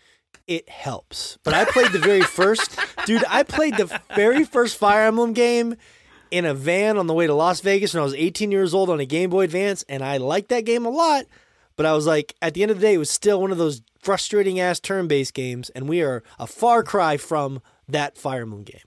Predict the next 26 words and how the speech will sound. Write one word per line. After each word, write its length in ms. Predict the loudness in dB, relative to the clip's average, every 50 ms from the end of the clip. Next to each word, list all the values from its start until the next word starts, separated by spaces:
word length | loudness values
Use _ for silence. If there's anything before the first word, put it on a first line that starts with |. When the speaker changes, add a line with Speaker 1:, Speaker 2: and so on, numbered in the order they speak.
| _ _ _ _ _ -14
Speaker 2:
Mm-hmm. 520 | -10 -10 -8 -8 -8 -8 -10 -10 -10 -10
Speaker 1:
Um, 300 | -8 -8 -8 -10 -12 -10 _ -2
but 100 | 0 2
I 80 | 2
loved 320 | 4 4 4 2 2 2 0
it 60 | -2
at 100 | -2 -2
the 60 | -4
time. 260 | -6 -4 -4 -4 -4 -6
I 80 | -10
still 360 | -10 -10 -6 -2 0 0 0
loved 280 | 0 -2 -4 -6 -8 -14
it. 100 | -20 _ _ _ _ _ _ _ _ _ _ _ _
And 80 | -10 -8
there 80 | -6
was 140 | -6 -4 0
no 160 | 2 2 4
boobies. 480 | 4 2 0 0 -2 -4 -10 -14 -16 -14
They 80 | -12 -10
were 140 | -10 -8 -4
way 160 | 0 0 0
too 140 | 0 -2 -4
pixelated 560 | -4 -4 -4 -2 -2 0 0 0 0 0 -2 -4
to 120 | -6 -6 -4
make 240 | -2 -4 -2 -2 -2
out 300 | 0 0 -2 -4 -6